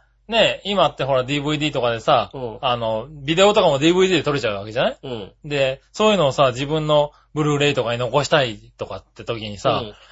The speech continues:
Speaker 1: レーベルをさ、印刷したいなとか思うわけじゃない。
Speaker 2: 手書きでいいじゃん、ってんだね。
Speaker 1: いやいやいやいや。それで、あー、レーベル印刷したいなっつって、レーベル印刷がついてるね、パソコン、やつを見に行って、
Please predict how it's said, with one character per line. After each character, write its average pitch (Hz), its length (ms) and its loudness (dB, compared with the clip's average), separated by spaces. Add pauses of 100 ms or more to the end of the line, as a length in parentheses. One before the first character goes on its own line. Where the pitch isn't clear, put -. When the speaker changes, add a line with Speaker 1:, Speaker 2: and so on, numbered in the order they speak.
Speaker 1:
レ 170 180 4
ー 170 60 2
ベ 170 120 4
ル 165 120 6
を 156 100 6
さ、 143 320 6
印 151 160 -4
刷 147 200 0
し - 40 -6
た 165 120 6
い 143 40 2
な 135 160 2
と 120 80 -4
か 110 100 -2
思 160 260 4
う - 20 6
わ 127 120 4
け 110 60 -12
じ 107 80 -8
ゃ 98 60 -10
な 92 100 -16
い。 - 120 -20
Speaker 2:
手 175 80 -12
書 160 120 -4
き 156 60 -6
で 147 80 -6
い - 20 -4
い 127 40 -10
じ 104 80 -12
ゃ 82 40 -10
ん、 82 40 -20
っ - 20 -20
て 92 100 -20
ん 92 60 -20
だ 98 80 -18
ね。 117 320 -12 (100)
Speaker 1:
い 185 60 2
や 185 80 8
い - 260 6
や 196 120 12
い 180 40 10
や 165 120 10
い 143 140 10
や。 117 100 2 (220)
そ 226 80 0
れ 240 40 4
で、 214 80 2
あ 202 160 8
ー、 190 80 8
レ 196 160 6
ー 208 40 0
ベ 214 80 0
ル 220 60 0
印 214 100 -2
刷 202 140 -6
し - 60 -16
た 240 80 0
い 233 40 -2
な 247 160 2
っ - 60 -4
つ - 80 -20
っ - 40 -20
て、 269 180 2
レ 214 140 2
ー - 20 -4
ベ 208 100 -4
ル 208 80 -2
印 208 140 -4
刷 190 240 -2
が 180 80 0
つ 202 140 -6
い 180 100 -6
て 185 80 -2
る 160 80 -4 (240)
ね、 208 200 -4
パ 147 140 2
ソ 156 120 -8
コ 170 100 -12
ン、 170 100 -18
や 165 160 0
つ 175 80 -6
を 165 80 0
見 190 140 -4
に 190 160 -4
行 156 60 -16
っ - 20 -20
て、 269 240 2